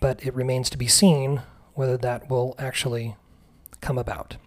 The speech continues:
But, uh, anyway, I do appreciate your time, and I hope that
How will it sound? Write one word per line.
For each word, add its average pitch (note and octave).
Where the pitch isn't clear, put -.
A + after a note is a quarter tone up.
But, -
uh, C#3+
anyway, F3
I D3
do C#3+
appreciate C#3+
your -
time, E3
and C#3
I C3+
hope C#3+
that -